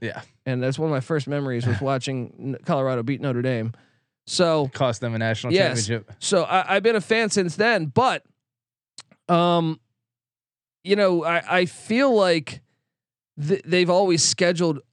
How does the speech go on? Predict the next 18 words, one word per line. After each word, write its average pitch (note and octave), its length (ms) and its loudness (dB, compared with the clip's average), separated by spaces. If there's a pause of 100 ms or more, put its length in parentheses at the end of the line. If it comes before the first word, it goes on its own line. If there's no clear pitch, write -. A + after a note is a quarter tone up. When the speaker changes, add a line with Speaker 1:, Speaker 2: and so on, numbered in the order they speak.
Speaker 2:
unbelievably F3 680 2
aggressively. A2+ 640 -4 (100)
Like, D3+ 240 0
I D#3+ 80 2
mean, E3 220 0
back, F#3 220 0
even A3 240 0
back G3 220 2
to G#3 80 0
the F3+ 80 2
Big F3 200 0
Twelve, E3 380 2
I D3 100 2
felt E3 260 0
like, D3+ 280 0 (440)
<coughs> D3+ 720 -6
like, C#3 400 0
I, D#3 140 2